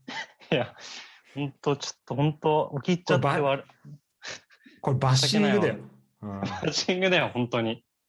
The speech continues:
Speaker 2: ちょっとこれはね、まあ、うん、ちょっとね、そうだね。
Speaker 1: 「分かってるわ」って言われると思うんだけどさ。
Speaker 2: うん、そうそう。<laughs> それは優勝でしょって多分なっちゃうから。
Speaker 1: いや、そうだね。ちょ-、それはちょっと重々承知してるんですけど。
Speaker 2: うん。
Speaker 1: ちょっとガチなんで。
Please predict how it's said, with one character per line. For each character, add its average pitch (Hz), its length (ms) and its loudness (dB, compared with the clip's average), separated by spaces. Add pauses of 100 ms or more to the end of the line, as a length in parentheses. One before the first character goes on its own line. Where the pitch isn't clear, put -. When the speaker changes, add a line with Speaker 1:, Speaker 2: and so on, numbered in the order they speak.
(280)
Speaker 2:
ち 208 80 -2
ょ - 20 -2
っ 202 40 -10
と 196 120 -2
こ - 200 -2
れ 214 100 2
は 226 140 4
ね、 175 420 4
ま 135 760 0
あ、 143 60 -4
う 135 160 4
ん、 131 60 4
ち 190 80 -2
ょ - 20 -2
っ - 80 -10
と 139 100 0
ね、 101 380 -6 (560)
そ 139 160 -6
う 101 60 -6
だ 92 100 -10
ね。 95 120 -10
Speaker 1:
「分 - 60 -2
か 175 60 0
っ 175 60 -4
て 175 100 2
る 151 80 4
わ」 120 220 4
っ - 20 -2
て 117 100 -16
言 117 80 0
わ 117 60 2
れ 127 60 4
る 131 80 2
と 127 60 -4
思 113 100 -2
う 113 40 -4
ん 110 40 -4
だ 107 80 -4
け 101 40 -6
ど 95 80 -8
さ。 - 240 -10
Speaker 2:
う 113 40 -4
ん、 113 120 -4
そ 113 180 -4
う 104 40 -6
そ 113 140 -8
う。 120 60 -2 (520)
<laughs> - 480 -20
そ - 240 -6
れ 226 120 2
は 247 100 2
優 240 180 2
勝 247 220 2
で 240 80 2
し 220 80 2
ょ - 20 4
っ - 40 -2
て 120 100 -2
多 117 80 0
分 107 120 -2
な 123 100 0
っ 131 100 -4
ち 135 100 -4
ゃ 104 60 -2
う 92 40 -8
か - 120 -14
ら。 87 240 -14 (280)
Speaker 1:
い 120 60 -6
や、 113 180 2 (200)
そ 135 260 -2
う 120 40 2
だ 113 120 0
ね。 98 220 -4
ち - 80 -18
ょ-、 - 60 -20
そ 127 180 -2
れ 135 80 0
は 143 160 2
ち 151 120 -4
ょ - 40 0
っ - 20 -8
と 123 100 -4
重 127 240 0
々 143 220 2
承 123 220 -2
知 - 80 -6
し - 120 -6
て 131 60 -10
る 120 60 -4
ん 113 60 -6
で 101 80 -8
す - 80 -18
け 156 120 -10
ど。 76 160 -12 (220)
Speaker 2:
う - 180 -20
ん。 - 40 -20
Speaker 1:
ち 107 40 -16
ょ 101 60 -14
っ 92 40 -16 (920)
と 107 80 -14
ガ 120 120 -2
チ 123 120 -4
な 107 100 -2
ん 95 100 -6
で。 90 160 -14